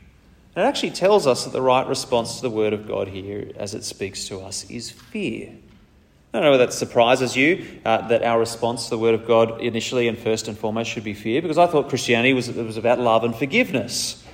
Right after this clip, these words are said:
Uh, and it is. But don't forget the fact that the word that makes us wise for salvation, those lively oracles of God, do so because they warn us about the coming judgment of God. You see, we have to be fearful before we are freed.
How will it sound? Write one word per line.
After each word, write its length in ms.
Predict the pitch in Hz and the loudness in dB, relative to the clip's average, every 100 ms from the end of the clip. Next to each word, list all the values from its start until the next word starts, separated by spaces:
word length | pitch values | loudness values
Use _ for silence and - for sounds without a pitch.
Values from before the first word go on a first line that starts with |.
| - - - | -20 -20 -8
Uh, 80 | 117 - | -8 -4
and 160 | 147 160 | -2 0
it 120 | 165 | 0
is. 680 | 254 277 107 - - - - - _ _ - | 0 0 -2 -6 -14 -16 -18 -20 _ _ -2
But 160 | 180 | -2
don't 240 | - 240 311 | 4 4 4
forget 460 | - 185 196 - | -2 0 0 2
the 80 | 170 | -2
fact 540 | - 101 98 - - - - - | -2 -4 -6 -8 -14 -14 -20 -6
that 160 | 147 - | -6 0
the 80 | 156 | 0
word 360 | 151 202 294 | 4 4 4
that 160 | 254 - | 2 0
makes 300 | 185 180 175 | -4 -4 -4
us 180 | 165 131 | -6 -4
wise 560 | 117 135 185 202 202 | -2 0 0 -2 -4
for 100 | - | -8
salvation, 800 | 170 175 160 139 135 131 - 104 | -8 -4 -4 0 0 0 -2 -4
those 220 | 104 107 | -4 -4
lively 480 | 113 127 156 165 135 | -2 0 0 0 0
oracles 420 | 120 120 120 113 | 2 0 -4 -6
of 180 | 104 - | -6 -4
God, 220 | 104 101 - - - - 117 - | -2 -2 -4 -18 -20 -16 -16 -2
do 260 | 170 294 | 0 2
so 460 | 285 - 123 107 107 | 0 0 0 0 -2
because 420 | 113 131 160 143 | -6 -6 -6 -4
they 180 | 139 135 | 0 0
warn 440 | 120 127 185 233 | 0 2 2 2
us 520 | 98 117 - - - - | 0 -4 -4 -6 -8 -12
about 460 | 117 127 131 - - | -2 0 0 -4 -14
the 60 | |
coming 360 | - 131 123 123 | -10 -8 -6 -6
judgment 500 | 107 98 98 101 98 - | -4 -4 -4 -10 -10 -16
of 140 | 104 - | -14 -4
God. 400 | 110 95 90 - - - - _ - _ - | -2 -2 -8 -16 -20 -20 -20 _ -20 _ -8
You 40 | |
see, 120 | - | -2
we 80 | 151 | 0
have 180 | 165 226 | 0 0
to 80 | 247 | -2
be 140 | 208 | -4
fearful 800 | 170 - - 196 233 220 123 113 | -6 -10 -4 0 0 0 -2 -2
before 480 | 113 120 117 135 131 | -2 -6 -2 0 2
we 160 | 123 117 | 2 2
are 80 | 107 | 0
freed. 680 | - - 175 110 92 - | -6 -2 0 0 -4 -14